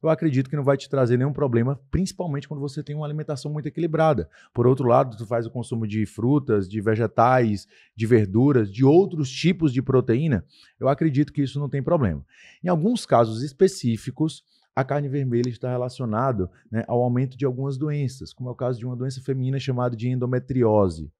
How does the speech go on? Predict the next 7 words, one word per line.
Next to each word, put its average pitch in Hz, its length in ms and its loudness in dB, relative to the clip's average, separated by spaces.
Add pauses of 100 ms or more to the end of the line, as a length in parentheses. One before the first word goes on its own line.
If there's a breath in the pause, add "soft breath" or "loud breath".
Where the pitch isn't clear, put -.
(100)
tá? 104 180 -2 (320 loud breath)
Então, 98 180 -4
muitas 107 320 0
mulheres 113 340 2
sofrem 117 420 2
dessa 101 220 -2
endometriose, 107 720 0